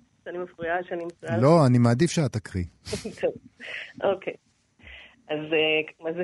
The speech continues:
Speaker 1: שזה-, שיזכני?
Speaker 2: כן.
Speaker 1: שיזכני השם לשוב עוד לראות את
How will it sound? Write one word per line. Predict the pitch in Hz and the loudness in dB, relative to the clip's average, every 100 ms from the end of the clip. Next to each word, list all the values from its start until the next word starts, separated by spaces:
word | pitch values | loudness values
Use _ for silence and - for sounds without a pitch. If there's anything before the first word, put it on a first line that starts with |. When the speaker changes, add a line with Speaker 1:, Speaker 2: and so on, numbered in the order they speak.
| 175 | -2
Speaker 1:
שזה-, | 196 180 - - | -2 -2 -4 -2
שיזכני? | 180 180 185 - 208 156 160 _ _ | -2 0 -4 -6 -4 -4 -8 _ _
Speaker 2:
כן. | - 117 87 _ _ _ _ _ _ _ _ _ _ _ _ _ _ _ - _ _ _ _ _ _ _ - - - - | -20 -20 -20 _ _ _ _ _ _ _ _ _ _ _ _ _ _ _ -20 _ _ _ _ _ _ _ -20 -20 -20 -12
Speaker 1:
שיזכני | - 220 202 208 233 240 254 | -2 0 0 -2 -2 0 0
השם | - 226 202 208 220 _ _ | -2 -8 -6 -6 -10 _ _
לשוב | 175 - 208 208 | -14 -4 -2 -2
עוד | 196 | -4
לראות | 175 165 180 185 | -6 -6 -6 -8
את | - | -12